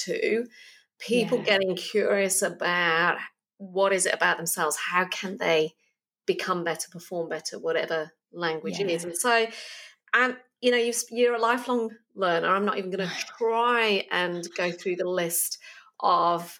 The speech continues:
Speaker 2: So long.
Speaker 1: qualifications. All I can say is you, you, you, this is your,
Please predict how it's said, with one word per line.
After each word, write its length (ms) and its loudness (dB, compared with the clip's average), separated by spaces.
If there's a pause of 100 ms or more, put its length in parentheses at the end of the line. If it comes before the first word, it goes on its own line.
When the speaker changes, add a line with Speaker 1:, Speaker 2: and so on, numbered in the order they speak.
(120)
Speaker 2:
So 260 0
long. 140 6
Speaker 1:
qualifications. 680 0
All 200 4
I 140 4
can 180 -4
say 260 4
is 120 0
you, 160 2
you, 380 2 (300)
you, 160 -10
this 220 0
is 160 -8
your, 240 2